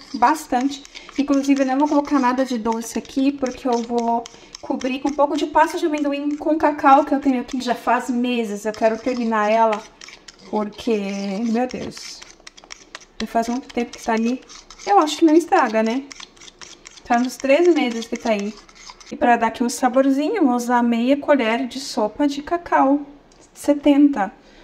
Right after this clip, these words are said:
É um chocolate setenta esse, na verdade. Se você não consegue um cacau cem por cento, porque é muito mais amargo, eu entendo. Eu uso o cacau cem por cento, geralmente. Mas eu também tenho esse aqui, olha,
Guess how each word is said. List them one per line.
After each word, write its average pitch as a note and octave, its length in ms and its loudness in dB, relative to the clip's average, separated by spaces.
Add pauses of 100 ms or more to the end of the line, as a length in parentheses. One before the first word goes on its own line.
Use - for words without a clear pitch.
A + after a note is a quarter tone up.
(320)
É D#4 60 2
um E4+ 60 2
chocolate D#4 460 4
setenta C4 640 -2
esse, G3 300 -6
na A3 100 0
verdade. G#3+ 460 0
Se - 100 -8
você D4 240 -2
não F4+ 200 0
consegue D#4 500 2
um C#4+ 100 8
cacau C#4 380 0
cem D4 200 2
por B3+ 120 -4
cento, A#3 480 -4
porque - 360 -8
é A3+ 60 0
muito B3 460 4
mais G#3+ 240 2
amargo, G#3 560 0 (420)
eu B3 160 6
entendo. G3+ 580 2
Eu C4+ 220 4
uso E4 320 4 (220)
o D4+ 60 -4
cacau D4+ 280 4
cem D#4 140 -2
por D4 120 0
cento, D4+ 360 4
geralmente. A#3 680 -2 (220)
Mas D4 180 6
eu E4 80 6
também D#4+ 260 6
tenho E4 120 6
esse D#4+ 200 4
aqui, E4 280 2
olha, G3+ 480 4